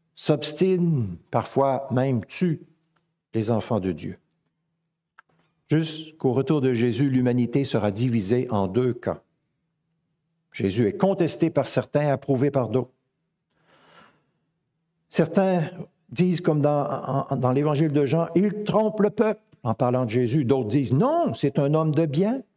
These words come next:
Les uns disent, « C'est un possédé, il a un démon. Pourquoi l'écouter davantage ? » Les autres disent, « Non, ce ne sont pas là des paroles d'un possédé.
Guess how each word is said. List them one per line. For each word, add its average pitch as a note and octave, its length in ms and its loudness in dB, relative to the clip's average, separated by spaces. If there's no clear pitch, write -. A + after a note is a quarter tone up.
Les A2+ 160 0
uns C#3+ 100 2
disent, « D#3 320 0
C'est E3 140 2
un F#3+ 100 4
possédé, G#3 600 2
il D3+ 160 2
a F3 60 2
un F3 100 0
démon. F3+ 500 0
Pourquoi - 300 2
l'écouter F3+ 380 2
davantage ? » F3 920 -2
Les F2 180 -6
autres A#2+ 160 0
disent, « A#2+ 220 0
Non, G2 260 2
ce - 100 -2
ne C3+ 60 2
sont A2+ 160 0
pas G#2+ 160 0
là A#2+ 100 2
des A2 120 2
paroles G#2+ 320 2
d'un G#2 160 0
possédé. G2+ 640 0